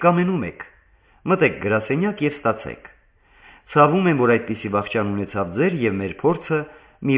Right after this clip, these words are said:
բան հրատարակելու ձեր գործերից"։ Բաժանվելով նախագահից, Ավգուստինը գնաց ընկերության գրասենյակը և ետ ստացավ հոսանուտը։ "Վարչության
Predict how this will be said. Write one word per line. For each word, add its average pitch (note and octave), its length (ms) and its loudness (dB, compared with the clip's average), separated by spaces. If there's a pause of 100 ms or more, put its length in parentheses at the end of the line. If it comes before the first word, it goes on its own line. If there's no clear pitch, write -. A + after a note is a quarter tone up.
բան G3 220 4
հրատարակելու G2+ 760 -2
ձեր A2 220 0
գործերից"։ D#2 500 -6 (1900)
Բաժանվելով C3+ 600 2
նախագահից, A#2+ 580 -2 (920)
Ավգուստինը A#2+ 480 0
գնաց B2 320 2
ընկերության G#2 560 -2
գրասենյակը G#2+ 600 -2 (120)
և G#2 240 0
ետ D#3+ 160 -2
ստացավ G2+ 480 -4
հոսանուտը։ E2+ 600 -8 (1600)
"Վարչության D3 640 0